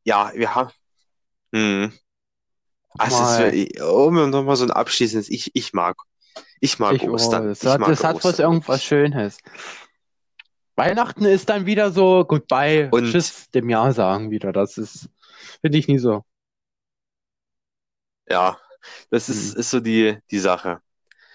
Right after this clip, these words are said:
Speaker 1: Jetzt muss ich aber, ich, ich muss ja immer am Ende die
Speaker 2: Ja.
Speaker 1: abschließende Frage stellen.
Speaker 2: Bitte nix wieder
Speaker 1: Dein, deine Lieblingsjahreszeit.
Speaker 2: Meine Lieblingsjahreszeit. Oh Gott.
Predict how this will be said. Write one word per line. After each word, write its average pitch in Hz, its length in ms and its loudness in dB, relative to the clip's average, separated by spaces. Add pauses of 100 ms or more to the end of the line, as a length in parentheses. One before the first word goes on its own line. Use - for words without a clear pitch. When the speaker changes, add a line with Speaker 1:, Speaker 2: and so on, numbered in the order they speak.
(340)
Speaker 1:
Jetzt - 220 -6
muss 135 180 0
ich 120 180 -2
aber, 107 340 0
ich, - 260 -10
ich 95 140 -10
muss 135 200 0
ja 117 160 4
immer 113 400 -2
am 92 100 -4
Ende 113 280 -2
die 101 140 -8
Speaker 2:
Ja. - 80 -6
Speaker 1:
abschließende 110 540 -2
Frage 101 380 -2
stellen. 98 420 -2 (320)
Speaker 2:
Bitte 147 240 0
nix 156 260 0
wieder 170 140 4
Speaker 1:
Dein, 170 580 0 (440)
deine 156 300 2
Lieblingsjahreszeit. 123 760 -2 (140)
Speaker 2:
Meine 220 120 -2
Lieblingsjahreszeit. 131 960 0 (580)
Oh 107 160 0
Gott. 98 360 -4